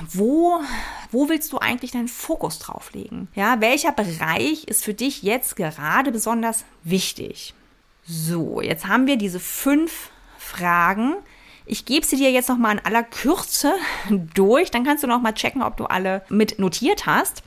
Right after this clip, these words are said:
Frage Nummer eins, welche Überschrift, welchen Titel gibst du dem Jahr zwanzig dreiundzwanzig?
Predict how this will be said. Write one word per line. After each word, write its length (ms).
Frage 340
Nummer 220
eins, 580
welche 420
Überschrift, 600
welchen 360
Titel 600
gibst 340
du 260
dem 100
Jahr 300
zwanzig 420
dreiundzwanzig? 1040